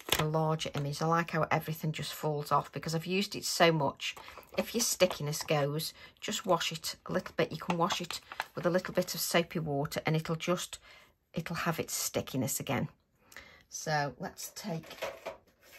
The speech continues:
a border acrylic block and just decide how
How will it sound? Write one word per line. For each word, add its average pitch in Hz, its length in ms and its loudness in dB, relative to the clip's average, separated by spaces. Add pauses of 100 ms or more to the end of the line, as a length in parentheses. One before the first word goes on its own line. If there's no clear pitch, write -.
(680)
a 151 60 -6
border 151 520 -2 (600)
acrylic - 400 -6
block - 460 -2 (2250)
and 165 160 0
just - 580 -6
decide 147 1160 -4 (140)
how 170 600 -4